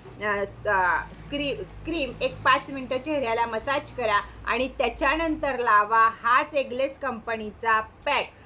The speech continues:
हा पॅकसुद्धा तुमचे जवळ जव-, जवळ चार पाच वेळा लावून होणार आहे आणि एवढासा पॅक असून सुद्धा याची किंमत फक्त पस्तीस रुपये आहे. तुम्हाला सगळ्यांना कमी किमतीचे आयटम पाहिजे होते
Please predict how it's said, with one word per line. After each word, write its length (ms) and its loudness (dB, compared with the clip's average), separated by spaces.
हा 120 6
पॅकसुद्धा 680 -4
तुमचे 420 -2
जवळ 600 2
जव-, 260 2
जवळ 460 0
चार 300 6
पाच 420 2
वेळा 400 4
लावून 320 0
होणार 320 0
आहे 360 2
आणि 360 -6
एवढासा 640 -2
पॅक 300 -4
असून 300 -8
सुद्धा 360 -2
याची 300 -2
किंमत 600 -4
फक्त 440 -4
पस्तीस 540 -4
रुपये 380 -2
आहे. 520 -4
तुम्हाला 280 0
सगळ्यांना 480 -6
कमी 340 -2
किमतीचे 560 -8
आयटम 400 -2
पाहिजे 500 0
होते 520 0